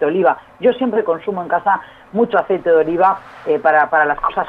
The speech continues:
crudas, para las verduras, las ensaladas, pero también para este tipo de pinchos. Entonces luego todo eso queda como una mezcla, una pasta,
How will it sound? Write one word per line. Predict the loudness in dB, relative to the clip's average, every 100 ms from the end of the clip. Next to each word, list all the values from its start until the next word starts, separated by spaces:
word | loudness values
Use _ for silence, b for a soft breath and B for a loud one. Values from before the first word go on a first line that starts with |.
| -4
crudas, | 0 2 2 0
para | 0 0
las | 0
verduras, | 0 0 2 2 0
las | -6
ensaladas, | -8 -6 -2 0 0
pero | -2
también | -4 -6 -4
para | -2 0
este | -2
tipo | -4 -4 -2 -2 B B B
de | -2
pinchos. | 0 0 -2 0 0 -2 B B
Entonces | -4 0 2
luego | 2 2 2
todo | 0
eso | 2 0
queda | 2 2
como | 0 -2
una | 0 2
mezcla, | 2 -2 -2 0
una | 0 0
pasta, | 0 -2 -2 -2